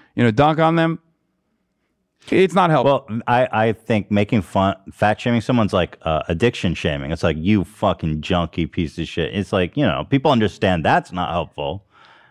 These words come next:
Speaker 2: but, um, they, but it's the same
Speaker 1: That
Speaker 2: thing.
Speaker 1: meme. Look at the Discord.
Speaker 2: Oh my God.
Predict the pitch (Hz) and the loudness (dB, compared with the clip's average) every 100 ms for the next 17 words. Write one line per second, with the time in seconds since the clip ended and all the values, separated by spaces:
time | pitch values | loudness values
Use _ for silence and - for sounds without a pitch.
0 | _ - 95 92 - 98 92 90 87 82 | _ -4 0 0 0 2 4 4 2 0
1 | 78 - - - 101 - 87 107 104 - | -4 -10 -10 -2 0 -2 -2 -2 -2 -4
2 | 113 131 113 117 104 113 107 69 _ _ | -4 -2 0 0 0 0 -4 -10 _ _
3 | _ _ _ _ - - - _ 131 131 | _ _ _ _ -20 -20 -20 _ 2 2
4 | 120 120 123 - 120 117 - _ _ _ | 2 0 -2 -4 -4 -4 -8 _ _ _
5 | _ _ _ _ _ _ _ _ _ _ | _ _ _ _ _ _ _ _ _ _
6 | - 127 98 73 120 90 60 | 0 2 2 2 0 0 -2